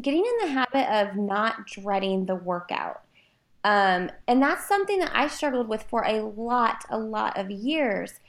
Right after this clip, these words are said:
And I actually met someone at the Mother Runner event here in Indianapolis that you guys did.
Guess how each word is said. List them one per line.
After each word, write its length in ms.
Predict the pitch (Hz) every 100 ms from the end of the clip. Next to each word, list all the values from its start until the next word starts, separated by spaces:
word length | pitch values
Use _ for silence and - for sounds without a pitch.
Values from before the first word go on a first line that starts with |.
| - _ -
And 520 | 240 247 233 233 233 _ -
I 60 | 262
actually 440 | 269 302 - 523
met 280 | 294 214 -
someone 300 | 220 208 196
at 140 | 190 196
the 200 | 185 180
Mother 300 | 185 185 185
Runner 320 | 180 190 180
event 260 | 180 170
here 160 | 190 190
in 80 | 175
Indianapolis 560 | 185 208 196 - 202
that 120 | - 185
you 100 | 190
guys 220 | 185 185
did. 360 | 185 180 208